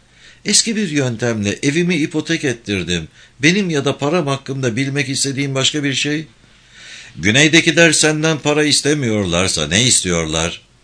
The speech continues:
Grace bunu Meksika'dan dönerken yol boyunca düşünmüştü. "Teddy." "Niçin?"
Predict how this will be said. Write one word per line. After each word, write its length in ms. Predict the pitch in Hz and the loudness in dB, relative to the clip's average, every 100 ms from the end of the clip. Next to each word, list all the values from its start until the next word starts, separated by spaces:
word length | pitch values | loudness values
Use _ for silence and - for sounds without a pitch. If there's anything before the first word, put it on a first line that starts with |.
| _ - - - | _ -20 -20 -6
Grace 360 | - 147 175 - | 0 2 2 0
bunu 200 | 156 156 | -2 -2
Meksika'dan 600 | 147 143 - 143 135 135 | -2 0 -2 -2 -4 -2
dönerken 440 | 120 120 131 127 127 | -2 -2 -2 -2 -2
yol 360 | 98 117 117 | 0 -2 -2
boyunca 360 | 101 104 98 101 | -2 -2 -2 -2
düşünmüştü. 840 | 85 - 82 80 87 - 71 73 76 _ _ _ | -4 -4 -4 -4 -4 -6 -8 -10 -12 _ _ _
"Teddy." 320 | 123 95 92 76 - _ - - _ - | -6 -4 -8 -12 -18 _ -20 -20 _ -4
"Niçin?" 520 | 98 107 92 104 120 | 2 4 4 4 0